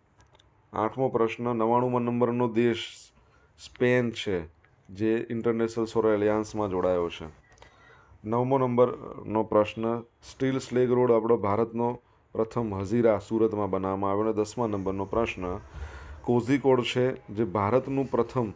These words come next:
સાહિત્ય શહેર બન્યું છે, કોના દ્વારા ડિક્લેર કરવામાં આવ્યું છે? તો યુનેસ્કો દ્વારા. હવે મિત્રો, ગઈકાલના કરંટ અફેરમાંથી પૂછેલા કેટલાક ઇમ્પોર્ટન્ટ પ્રશ્નો જોઈ લઈએ, જેના જવાબો તમારે કમેન્ટમાં લખવાના. પહેલો પ્રશ્ન,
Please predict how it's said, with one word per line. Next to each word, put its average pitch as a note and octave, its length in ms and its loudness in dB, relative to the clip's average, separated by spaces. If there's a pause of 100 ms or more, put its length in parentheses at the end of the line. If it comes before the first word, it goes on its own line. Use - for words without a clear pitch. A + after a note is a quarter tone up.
(540)
સાહિત્ય A#2 460 -4
શહેર A#2 260 -2
બન્યું A2+ 260 -4
છે, A#2+ 100 -8
કોના A2+ 240 0
દ્વારા A#2 200 4
ડિક્લેર A2+ 320 0
કરવામાં A2+ 360 0
આવ્યું A2+ 160 0
છે? A#2 120 -8
તો A2 140 -4
યુનેસ્કો G#2 520 -4
દ્વારા. F2 420 -4 (1040)
હવે C3 200 4
મિત્રો, C3+ 320 4
ગઈકાલના B2 380 0
કરંટ A#2+ 220 -2
અફેરમાંથી B2 400 -2
પૂછેલા A#2 480 -2
કેટલાક G#2+ 380 -4
ઇમ્પોર્ટન્ટ A2 400 -4
પ્રશ્નો A2 300 -4
જોઈ A2 200 0
લઈએ, A#2 180 2
જેના G#2+ 200 0
જવાબો G#2 320 0
તમારે G#2 300 -2
કમેન્ટમાં G#2 480 -2
લખવાના. G#2 360 -2
પહેલો G2 300 -2
પ્રશ્ન, G2+ 420 -4